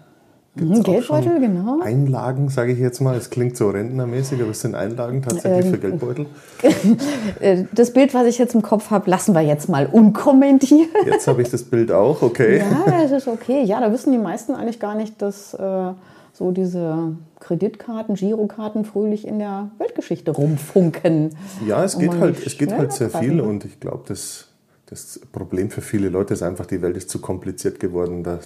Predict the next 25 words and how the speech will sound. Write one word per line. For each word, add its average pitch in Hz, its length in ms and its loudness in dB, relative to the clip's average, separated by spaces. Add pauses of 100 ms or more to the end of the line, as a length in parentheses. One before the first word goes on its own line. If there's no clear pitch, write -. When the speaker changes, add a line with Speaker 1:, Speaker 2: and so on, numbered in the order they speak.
(280)
Speaker 2:
du - 100 -14
kannst - 280 -12
nicht 92 100 -6
überall 95 300 -6
durchsteigen, 90 640 -6
du 87 80 -6
kannst 87 240 -14
dich 90 80 -8
nicht 92 160 -6
über 87 160 -4
alles 87 200 -6
informieren. 92 500 -6 (560)
Ähm, 95 460 0 (380)
oft - 280 -8
ist 98 160 -8
man 95 100 -4
auch - 140 -6
zu - 140 -10
faul, 135 420 2 (600)
sich - 280 -10
zu - 140 -4
informieren 113 640 -4 (140)
und 98 560 -6 (1000)
ja, 127 340 4 (360)
Faulheit 107 580 -4